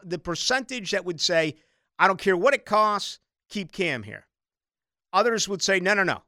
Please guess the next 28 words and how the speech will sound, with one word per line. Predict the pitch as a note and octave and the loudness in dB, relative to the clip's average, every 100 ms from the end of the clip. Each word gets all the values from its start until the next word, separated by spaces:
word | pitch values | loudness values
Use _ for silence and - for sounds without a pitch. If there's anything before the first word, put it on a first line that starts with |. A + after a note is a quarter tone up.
| - | -2
let | C#3+ | 0
him | G#3 G#3 | 2 4
go. | G3+ G3+ G3+ F#3 _ | 4 4 2 -2 _
You | D3+ | -6
need | F3 | -2
that | F3+ D#3+ | -2 0
seventeen | - G#3 G3 - G#3 F#3+ | 2 0 -2 -8 -6 -4
million | F#3+ F#3+ F#3+ F3+ | -2 -2 -4 -4
seven | - G3 | -2 0
hundred | F3+ F3+ D3 | -2 -4 -6
fifty | F#3 D#3+ | -10 -10
thousand | - F#3+ F3+ E3 | -2 0 0 -2
dollars | F3 F3 E3+ C3+ | 0 0 0 -4
to | |
go | D3+ D3+ E3+ | -4 -2 0
elsewhere. | E3+ - E3+ E3 D#3+ D#3 _ _ _ _ _ _ _ | 0 -2 -2 0 0 -2 _ _ _ _ _ _ _
Put | A3 G#3 | -2 0
Little | F#3 E3+ D3+ | 2 2 0
there." | A#2 F2+ _ _ _ _ _ _ _ _ _ _ _ _ _ _ _ _ _ _ | -6 -10 _ _ _ _ _ _ _ _ _ _ _ _ _ _ _ _ _ _
We | F#3 E3+ | -8 -4
don't | D3+ A#2+ | -4 -6
know. | A#2+ A#3 - _ _ _ _ _ _ _ _ _ _ _ _ _ _ _ _ _ - - - - | -12 -12 -20 _ _ _ _ _ _ _ _ _ _ _ _ _ _ _ _ _ -14 -14 -16 -12
And | A#2 | -8
that, | B2 D3+ | -8 -8
and | C3+ | -4
that's | C#3+ - | -2 0
on | F3+ C#4 | 0 0
them. | F2 D#2+ | -6 -14